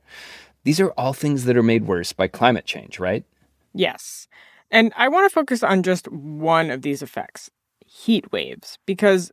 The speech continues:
Speaker 2: the authors of this report spend a lot of time on heat. And there's a lot of research about how climate change is causing more severe heat waves and how that's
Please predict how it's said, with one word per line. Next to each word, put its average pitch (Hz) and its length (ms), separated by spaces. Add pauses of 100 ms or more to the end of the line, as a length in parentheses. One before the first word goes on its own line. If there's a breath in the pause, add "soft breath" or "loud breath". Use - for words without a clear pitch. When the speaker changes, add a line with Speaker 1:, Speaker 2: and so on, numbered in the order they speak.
(140)
Speaker 2:
the 185 180
authors 247 460
of 170 220
this 170 200
report 156 480
spend 160 320
a 156 80
lot 156 340
of 160 140
time 127 460
on 120 180
heat. - 460 (280 soft breath)
And 170 80
there's 160 120
a 165 60
lot 190 200
of 160 200
research 160 500
about 139 300
how 147 280
climate 143 380
change 131 200
is 127 120
causing 127 360
more 110 180
severe 113 440
heat 220 320
waves 175 480 (240 soft breath)
and 147 100
how 165 80
that's 160 220